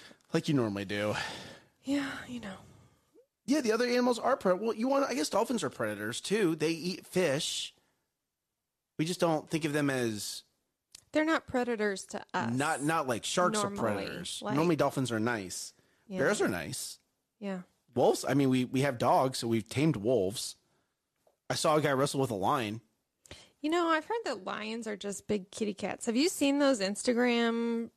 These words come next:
Speaker 2: like,
Speaker 1: Yeah, I'll, I'll, I'll
Speaker 2: feeds
Speaker 1: let you
Speaker 2: that
Speaker 1: go. I'll, I'll
Speaker 2: I
Speaker 1: let
Speaker 2: would
Speaker 1: you go, Ted.
Speaker 2: totally, I would totally love to tame a lion. That'd be so much fun.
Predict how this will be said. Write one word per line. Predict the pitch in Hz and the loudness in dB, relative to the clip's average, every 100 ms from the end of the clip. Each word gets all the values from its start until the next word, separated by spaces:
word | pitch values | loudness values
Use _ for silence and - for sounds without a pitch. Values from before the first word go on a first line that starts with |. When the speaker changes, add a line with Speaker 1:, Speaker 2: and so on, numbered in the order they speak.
| - | 0
Speaker 2:
like, | 220 120 | 2 4
Speaker 1:
Yeah, | 110 117 107 | 4 2 2
I'll, | 90 151 165 | 4 4 4
I'll, | 90 139 156 | 4 4 4
I'll | |
Speaker 2:
feeds | - | 4
Speaker 1:
let | 151 131 | 4 4
you | 135 | 4
Speaker 2:
that | 131 | 4
Speaker 1:
go. | 135 127 117 | 6 4 4
I'll, | 139 | 4
I'll | 170 - | 4 4
Speaker 2:
I | 139 | 4
Speaker 1:
let | 160 | 6
Speaker 2:
would | 127 | 4
Speaker 1:
you | 131 | 4
go, | 123 | 4
Ted. | 113 117 | 4 2
Speaker 2:
totally, | 247 208 196 | 2 -2 -4
I | - 220 | -4 -6
would | - | -6
totally | - 208 202 196 | -6 -4 -2 -2
love | 190 202 | 0 -4
to | 190 | -4
tame | 190 190 185 | -6 -4 -4
a | |
lion. | 185 180 180 185 190 _ _ _ _ _ - | -4 -6 -6 -8 -10 _ _ _ _ _ 0
That'd | 233 | 2
be | 214 | 2
so | - 190 | 0 -2
much | 185 - | -2 -6
fun. | - 180 | -6 -6